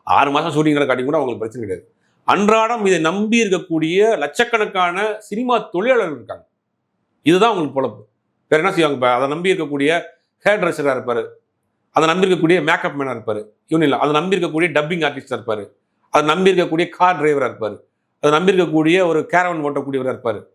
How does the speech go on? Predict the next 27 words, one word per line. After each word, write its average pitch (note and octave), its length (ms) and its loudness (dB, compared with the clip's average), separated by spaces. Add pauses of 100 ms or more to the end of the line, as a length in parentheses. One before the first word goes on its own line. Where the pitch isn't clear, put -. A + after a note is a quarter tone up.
(280)
அதை D3+ 120 4
நம்பி F3 240 2
இருக்கக்கூடிய E3 460 0
ப்ரொடக்ஷன் E3+ 380 -2 (320)
சமையல் E3+ 380 0
சாப்பாடுகள் D#3+ 440 -2
கொண்டு C#3+ 160 -8
செஞ்சு, C#3+ 200 -10
செஞ்சு C#3+ 220 -4
கொடுக்கக்கூடிய C3+ 380 -2
நபர்களா C3 340 0
இருப்பாங்க. A2 300 -4
இவங்களுக்குலாம் F#3 420 2
வந்து D#3+ 140 -4
என்னன்னா, A3 180 -2 (440)
ஒரு G#3+ 180 4
வாரம் A#3+ 220 0
பத்து G3+ 200 -2
நாள் G#3+ 160 0
ஷூட்டிங் G3+ 380 -6
போலன்னா F3 240 0
அன்றாடம் G#3+ 440 0
அவங்களுக்கு D3+ 300 -10
சம்பளம், A#2+ 360 -14 (300)
டெய்லி, D3+ 200 0
டெய்லி C#3+ 140 2
சம்பளம். A#2 380 -14